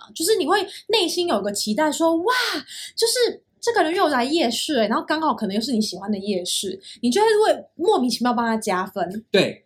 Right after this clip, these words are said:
Speaker 2: 对，对。
Speaker 1: 但是接下来就会发现这一切都是一个骗炮的故事。
Speaker 2: 因为像我刚刚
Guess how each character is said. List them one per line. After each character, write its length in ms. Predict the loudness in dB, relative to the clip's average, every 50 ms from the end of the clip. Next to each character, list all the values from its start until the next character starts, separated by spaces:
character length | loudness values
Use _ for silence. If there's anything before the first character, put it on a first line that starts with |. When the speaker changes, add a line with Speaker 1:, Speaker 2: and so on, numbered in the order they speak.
| _ _
Speaker 2:
对， 280 | 2 2 2 2 0 0
对。 320 | 2 2 2 2 0 0 2
Speaker 1:
但 100 | 4 4
是 220 | 4 4 0 0 2
接 140 | 2 2 2
下 240 | 4 4 2 2 2
来 100 | 2 2
就 140 | 2 4
会 200 | 4 2 2 -2 -10 _ _ 0
发 180 | 2 2 2 2
现 280 | 0 0 0 0 0
这 140 | 0 0 0
一 120 | 0 -2
切 180 | -2 -2 -2 0
都 120 | 0 0
是 140 | 0 -2 -2
一 40 | -2
个 80 | -2 -2 -4 -2
骗 260 | 0 0 0 0 0
炮 200 | -2 -2 -2 -2
的 80 | -2 -6
故 220 | -4 -4 -4 -4
事。 360 | -4 -6 -6 -6 -6 -8 -8 -12 -16 _ _
Speaker 2:
因 180 | 4 6 6 8
为 140 | 6 4 4
像 180 | 2 2 0 0
我 100 | 0 0
刚 160 | 0 0 0
刚 220 | 0 0 0 -2